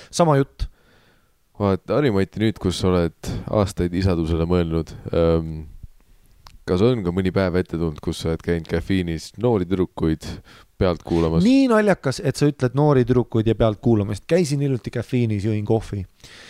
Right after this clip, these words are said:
Speaker 1: Kõrval kaks Biffi, lated käes. Äh, nunnud.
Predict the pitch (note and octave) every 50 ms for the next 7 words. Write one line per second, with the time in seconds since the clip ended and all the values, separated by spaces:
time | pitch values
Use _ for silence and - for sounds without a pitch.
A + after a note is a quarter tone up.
0 | - - - _ - D3+ E3+ E3 C#3+ C#3 A#2+ A2+ F#2 - - B2+ C3+ - - -
1 | - A#2+ A2 - - - A2 G2+ - - - B2 A#2+ B2 B2+ - - A2 G2+ -
2 | - A2 G#2 G2 G2 - - - - _ _ _ _ _ _ - - - - _
3 | _ _ _ _ _ _ _ _ _ - - - _ _ _ - A#2 G#2+ G#2+ G#2
4 | G#2 G#2 G2+ G2+ G2+ G2+ G#2+ A#2+ C3 B2 G#2+ G#2 G2 F#2+ - -